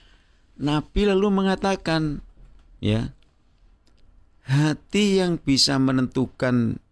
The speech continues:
baik tidaknya kita itu, yang disebut dengan segumpal darah itu, siapakah itu?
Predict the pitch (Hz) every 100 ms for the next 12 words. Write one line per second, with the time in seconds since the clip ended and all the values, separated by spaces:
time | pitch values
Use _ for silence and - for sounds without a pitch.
0 | _ _ _ _ - 101 98 107 - 110
1 | 90 101 95 92 90 123 - 104 104 -
2 | 65 85 120 _ _ _ _ _ _ _
3 | 98 98 - 95 - 101 80 90 85 -
4 | 85 87 85 85 87 85 80 76 85 80
5 | - 139 160 156 143 127 117 107 101 95